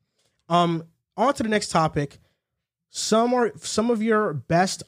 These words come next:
under the radar free agent signings. I want you guys to name a couple, and then I'll name a couple. But I wanna know which signings you thought were, were good that some teams made that, you know, these aren't the household names,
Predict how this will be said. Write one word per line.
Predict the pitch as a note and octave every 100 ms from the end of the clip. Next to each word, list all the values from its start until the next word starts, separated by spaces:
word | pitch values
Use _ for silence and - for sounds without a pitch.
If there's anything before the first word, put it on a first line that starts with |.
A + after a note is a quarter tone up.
| -
under | F3 F#3+ F#3
the | E3+
radar | D3 E3 E3 D#3+
free | D#3 - E3 D#3+ -
agent | D3 D3+ C#3+ C#3+ C3
signings. | - D3+ C#3 B2 - - - _ _ _ -
I |
want | D3+ G#3 G3+
you |
guys | G3 G3 F#3
to | E3+
name | D#3 F3+
a | F#3+
couple, | - D3 D3+ E3 _
and | C#3+ C#3+
then | D3
I'll | D3
name | D#3+ D#3+
a | D#3+
couple. | - B2+ C3 D#3+ _ _ _ -
But | D#3+
I |
wanna | G3 A#3 A3
know | G#3+
which | F3+ F#3+
signings | - F3+ F3+ E3 F3
you | D#3+
thought | E3+ D#3+ C#3+
were, | D3+
were | D3+ C#3
good | C#3 D#3+ E3+
that | C#3+ -
some | D#3
teams | - D#3 C#3
made | D#3+ D#3
that, | C#3+ C3 _ _ -
you |
know, | D3
these | E3 F3
aren't | F3+ F#3 F3 -
the | D3+
household | C#3+ D#3+ D#3+ E3+ D#3 D#3
names, | E3 D3+ C#3 C3+ -